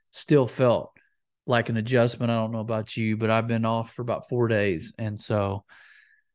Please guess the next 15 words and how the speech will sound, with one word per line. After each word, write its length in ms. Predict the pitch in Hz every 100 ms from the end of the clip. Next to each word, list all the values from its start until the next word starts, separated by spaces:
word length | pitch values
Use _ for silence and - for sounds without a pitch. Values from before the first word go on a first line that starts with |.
| _ -
that 240 | 135 139
was 180 | 151 156
an 140 | 147
adjustment, 560 | 156 147 135 - 147 147
getting 240 | 139 135
back 280 | 135 135 131
in 120 | 147
it. 120 | 147
Hope 260 | 135 151 160
you 80 | 151
got 260 | 151 147
in 160 | 151 151
there. 240 | 147 147
Hope 200 | 147 147
you, 240 | 143 139